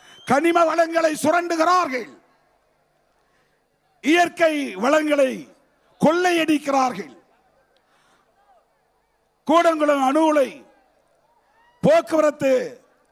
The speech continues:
துறைமுகங்கள், கடலோர துறைமுகங்கள் எல்லாம் தாரை வார்க்கிறார்கள். அதானி ஏர்போர்ட், அதானி சீபோர்ட், அதானி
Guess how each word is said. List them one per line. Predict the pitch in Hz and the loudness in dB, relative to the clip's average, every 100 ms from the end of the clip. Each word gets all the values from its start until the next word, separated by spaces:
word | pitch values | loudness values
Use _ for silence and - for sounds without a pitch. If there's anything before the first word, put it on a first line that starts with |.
| _ _ - | _ _ 0
துறைமுகங்கள், | 285 330 320 269 277 240 151 - _ _ 196 | 2 2 0 -2 -2 -8 -10 -18 _ _ -4
கடலோர | 277 302 294 262 - | 0 2 0 -2 -2
துறைமுகங்கள் | 294 311 294 277 247 185 120 _ _ _ _ _ _ _ _ _ _ _ _ _ _ 202 | -2 0 0 -2 -6 -12 -16 _ _ _ _ _ _ _ _ _ _ _ _ _ _ -2
எல்லாம் | 294 349 339 311 277 | 2 2 0 -2 -2
தாரை | 302 311 | 0 0
வார்க்கிறார்கள். | 302 277 262 254 190 165 _ _ _ _ _ - - - 170 | -2 -2 -4 -4 -6 -14 _ _ _ _ _ -20 -20 -8 -2
அதானி | 240 294 294 294 285 | 0 0 0 0 0
ஏர்போர்ட், | 294 254 294 269 - - _ _ _ _ - - - 196 | 0 0 2 2 -4 -20 _ _ _ _ -20 -20 -4 0
அதானி | 262 294 302 302 294 226 160 - - - - | 2 0 0 0 -2 -6 -12 -20 -20 -14 -4
சீபோர்ட், | 302 311 294 285 277 - - - _ _ _ _ _ _ _ _ _ - 233 | 0 0 2 0 0 -6 -20 -20 _ _ _ _ _ _ _ _ _ -4 0
அதானி | 294 294 302 | 2 2 0